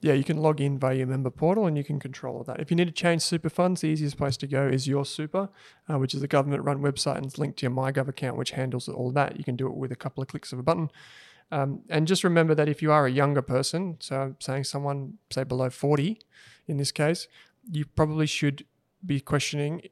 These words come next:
"Should I be in a high growth strategy?" Because you can't touch your money anyway. As long as you have the stomach for a bit more ups and downs, you should be focused on growth, not necessarily on conservative s-, style options. So,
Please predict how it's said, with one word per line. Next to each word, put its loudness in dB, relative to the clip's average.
"Should -4
I 0
be -2
in -4
a -4
high -6
growth -6
strategy?" -4
Because -4
you -4
can't 6
touch 0
your 0
money 2
anyway. 4
As -2
long -4
as -8
you -4
have -6
the -6
stomach 2
for 2
a -2
bit 0
more 4
ups 0
and 0
downs, 0
you -4
should -4
be -4
focused -2
on -2
growth, 0
not -2
necessarily -4
on -8
conservative -6
s-, -14
style -4
options. -8
So, 6